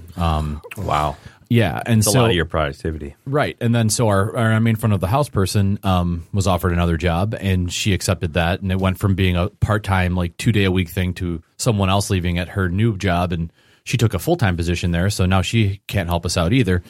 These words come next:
Speaker 1: So we're down two people that were working roughly eighty hours a week. Um,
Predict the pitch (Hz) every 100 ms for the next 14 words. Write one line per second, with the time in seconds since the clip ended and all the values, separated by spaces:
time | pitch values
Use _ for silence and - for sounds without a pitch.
0 | - - - - 120 113 110 104 - 170
1 | 143 131 - 151 117 107 95 104 104 101
2 | 98 101 98 92 101 113 107 101 95 95
3 | 92 90 85 80 120 117 95 135 - -
4 | - - - - 110 101 92 90